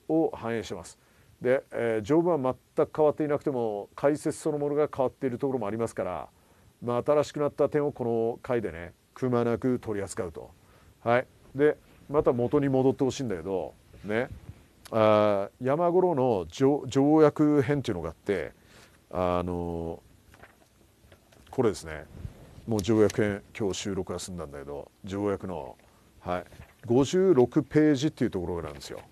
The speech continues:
ね。まあ、講座取れば五十六ページ、条約編の。はい。ここにですね、窓プロ付録の四っていうのがあって、窓プロ特例で認められない手続きっていうのがあるんですね。これ私、あの、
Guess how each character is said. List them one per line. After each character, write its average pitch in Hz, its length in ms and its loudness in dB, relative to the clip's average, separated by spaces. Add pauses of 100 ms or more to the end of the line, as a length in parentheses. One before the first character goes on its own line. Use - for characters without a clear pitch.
(240)
ね。 110 240 -2 (280)
ま 101 100 -6
あ、 87 40 -6
講 117 220 -4
座 104 140 -2
取 107 160 -2
れ 87 60 -2
ば 82 100 -6
五 95 160 -8
十 98 140 -10
六 90 200 -8
ペ 95 100 -4
ー 92 40 -4
ジ、 80 280 -12 (320)
条 92 180 -4
約 82 180 -8
編 69 100 -16
の。 62 140 -20 (400)
は 110 200 0
い。 127 100 -6
こ 131 140 -2
こ 151 100 2
に 143 80 0
で 107 100 0
す 90 100 -12
ね、 73 260 -12 (340)
窓 131 320 6
プ 175 120 0
ロ 170 280 6
付 - 140 -4
録 156 200 2
の 151 120 2
四 120 160 2
っ - 20 -6
て 123 100 -6
い - 20 0
う 107 40 -2
の 95 60 -6
が 85 80 -6
あ - 20 -10
っ 76 40 -12
て、 82 300 -8 (380)
窓 131 300 4
プ - 140 0
ロ 170 580 6
特 156 200 -2
例 160 140 6
で 151 320 4
認 113 300 0
め 160 80 0
ら 151 120 8
れ 151 140 2
な 151 100 2
い 147 60 0
手 143 180 0
続 147 220 -2
き - 100 0
っ - 40 2
て 123 100 -4
い - 20 -2
う - 20 -2
の 90 40 -4
が 82 60 -4
あ - 20 -6
る 76 40 -8
ん - 20 -14
で 64 40 -14
す 76 60 -6
ね。 147 160 2 (540)
こ 180 80 2
れ 175 60 10
私、 175 260 8
あ 180 100 6
の、 127 300 6